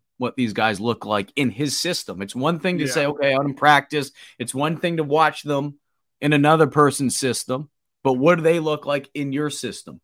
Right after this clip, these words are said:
Speaker 1: So, look, again, I, I think kinda like with what happened last year when South Carolina started to come along, and I know some people are gonna be like, "Well, you know, games four and five, they had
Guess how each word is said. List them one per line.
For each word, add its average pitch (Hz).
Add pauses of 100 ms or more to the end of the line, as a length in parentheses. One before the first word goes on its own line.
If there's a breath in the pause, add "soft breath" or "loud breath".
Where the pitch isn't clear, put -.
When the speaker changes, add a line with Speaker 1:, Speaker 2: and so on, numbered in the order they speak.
Speaker 1:
So, 127 (440 soft breath)
look, 147
again, 135 (1000)
I, 139
I -
think 147 (300)
kinda 180
like 165
with 147
what 147
happened 139
last 156
year 131
when 117
South 127
Carolina 117
started 117
to 110
come 120
along, 110
and 101
I 104
know 117
some 113
people 120
are 107
gonna 107
be 107
like, 110
"Well, 175 (420 soft breath)
you 139
know, 135
games 160
four 165
and 135
five, 139
they 113
had 113